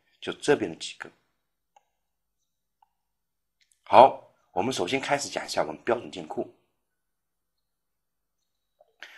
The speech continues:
标准件库呢，实际上是用于我们标准件的一个放入，例如我们实际中用到的开关啊、按钮啊、继电器啊、行程开关等等这些东西。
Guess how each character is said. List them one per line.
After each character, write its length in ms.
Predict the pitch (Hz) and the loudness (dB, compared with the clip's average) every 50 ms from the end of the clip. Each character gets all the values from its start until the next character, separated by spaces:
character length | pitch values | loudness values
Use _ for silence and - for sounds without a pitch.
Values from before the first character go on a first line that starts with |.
| - - - | -20 -2 4
标 140 | - 180 | 6 8
准 140 | 180 175 165 | 10 8 8
件 160 | 170 196 185 | 6 4 2
库 140 | 170 - 190 | 2 2 2
呢， 100 | 175 147 | 2 4
实 100 | - - | 2 2
际 80 | 104 120 | 2 4
上 120 | 147 139 | 4 4
是 160 | - - 135 | 4 2 0
用 160 | 147 147 135 120 | 0 0 0 0
于 100 | 110 104 | 0 0
我 120 | 82 76 | 0 -2
们 120 | 80 95 101 | -2 -4 -2
标 200 | - - 160 160 | 2 4 4 4
准 160 | 143 104 87 | 2 0 -4
件 160 | - - - | -2 -2 -2
的 60 | - | -2
一 80 | 85 78 | -4 -8
个 80 | 87 87 | -10 -4
放 260 | - - 127 120 104 | 2 2 4 4 2
入， 260 | 104 98 - - - _ _ _ _ _ _ _ _ _ _ _ _ _ _ - - - _ | 0 -6 -8 -10 -16 _ _ _ _ _ _ _ _ _ _ _ _ _ _ -20 -20 -14 _
例 120 | 139 147 | 0 0
如 140 | 147 123 131 | 2 4 4
我 100 | 117 98 | 4 4
们 100 | 98 117 | 2 0
实 100 | 113 - | -2 -2
际 140 | 107 117 120 | -2 -2 -2
中 160 | 120 135 139 | -2 -2 -2
用 120 | 143 143 127 | 0 0 2
到 80 | 107 | 4
的 100 | 90 82 | 4 2
开 180 | - - - 127 | 2 0 -2 0
关 220 | 127 143 143 139 | 2 2 2 2
啊、 260 | 143 139 139 - - - _ _ _ _ _ _ _ _ _ _ _ - | 2 0 -2 -4 -10 -20 _ _ _ _ _ _ _ _ _ _ _ 8
按 180 | 151 165 160 | 8 8 8
钮 160 | 139 104 82 78 | 8 4 4 6
啊、 320 | 78 87 95 - - - - | 8 8 8 6 2 -12 -12
继 100 | - 160 | -8 -4
电 200 | 160 165 160 156 | 0 0 0 0
器 180 | - - - - | -2 0 2 4
啊、 220 | 208 143 143 - - | 4 4 4 0 -8
行 240 | - - 113 139 | -8 -6 -6 -6
程 160 | 139 147 151 151 | -4 -4 -4 -2
开 160 | - 160 156 | 0 0 0
关 160 | 160 175 180 180 180 - | 2 0 -2 -2 -6 -10
等 120 | - 95 | -8 -6
等 140 | 95 90 87 | -4 -4 -4
这 80 | 90 107 | -4 -6
些 140 | - 101 | -6 -6
东 180 | 80 80 82 85 | -8 -10 -12 -14
西。 240 | - - - 85 | -14 -16 -18 -18